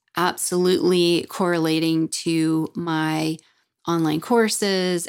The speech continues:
and my memberships, and then <laughs> the marketing strategies I learned, hmm, maybe in Tribe, uh, to apply to my art business. And it has just been life-changing for me because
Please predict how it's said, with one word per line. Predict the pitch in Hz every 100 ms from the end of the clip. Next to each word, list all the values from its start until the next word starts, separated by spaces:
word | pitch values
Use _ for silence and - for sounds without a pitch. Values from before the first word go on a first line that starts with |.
| -
and | 165 160
my | 160
memberships, | 175 196 190 185 196 175 175 -
and | - 180
then | 160 165 170
<laughs> |
the | 180 196
marketing | 208 214 220 202 202 208
strategies | - - 196 185 208 208 196 196
I | 175
learned, | 185 196 190 196 - _ 349
hmm, | 349 294 -
maybe | 196 196 196 208 - - _ -
in | 220
Tribe, | 208 220 202 196 196 190 202 - - - - -
uh, | 190 185 180 175 180 -
to | - 208 190
apply | - - 196 180 180 190 185
to | - 185 180
my | 175 170 165
art | - 214 233
business. | 302 311 339 - - _ _ _ _ _ _ _ _
And | 196 202 196 196 196 196 202 - _
it | 208 214 220 - _
has | 208 196 -
just | - 190 185 -
been | 190 180 180 - -
life-changing | 190 185 190 - 175 170 175
for | 175 175
me | 175 170
because | 190 196 - 208 190 190 185 -